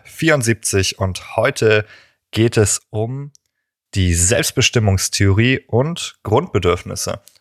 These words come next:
und was all das eigentlich mit Games zu tun hat. Das finden wir gleich gemeinsam heraus.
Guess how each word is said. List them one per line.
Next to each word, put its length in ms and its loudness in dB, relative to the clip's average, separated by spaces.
und 320 0
was 240 -2
all 300 0
das 380 0
eigentlich 760 -4
mit 540 -6
Games 400 0
zu 120 0
tun 300 0
hat. 320 -4
Das 140 0
finden 260 -2
wir 100 2
gleich 200 0
gemeinsam 380 0
heraus. 460 0